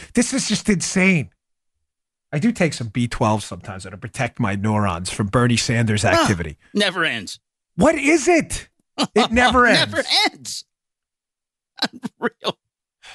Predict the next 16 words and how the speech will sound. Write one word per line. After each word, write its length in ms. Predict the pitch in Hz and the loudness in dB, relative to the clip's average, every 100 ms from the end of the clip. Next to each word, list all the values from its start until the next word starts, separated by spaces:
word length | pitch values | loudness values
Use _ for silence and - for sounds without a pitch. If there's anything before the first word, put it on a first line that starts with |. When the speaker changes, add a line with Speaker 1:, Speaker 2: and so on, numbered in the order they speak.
| - - - _ _ _ _ | -20 -20 -20 _ _ _ _
Speaker 1:
Okay, 180 | - 147 | -4 0
moving 420 | 139 180 240 240 | 2 2 2 2
on. 380 | 175 135 143 135 - | 2 2 -2 -4 -6
Speaker 2:
Oh, 260 | 180 170 135 | -2 -2 -2
Speaker 1:
He 220 | - 123 214 | -4 2 4
Speaker 2:
jeez. 40 | |
Speaker 1:
makes 240 | 233 226 | 4 4
another 340 | 254 240 254 262 | 2 2 2 0
point 400 | - 151 139 127 | 2 2 2 2
there 360 | 127 110 127 - _ _ - | 0 2 0 -4 _ _ 0
that 180 | 180 180 | 0 2
inequality, 880 | 214 226 - 185 175 156 110 80 _ - | 2 2 4 4 4 4 -2 -10 _ -4
inequality, 800 | 123 226 - 202 240 240 214 180 | 2 2 2 4 4 4 4 4
it's 180 | 175 | 2
so 300 | - 208 240 | 0 2 4
bad 540 | 226 220 254 214 127 | 4 4 4 2 0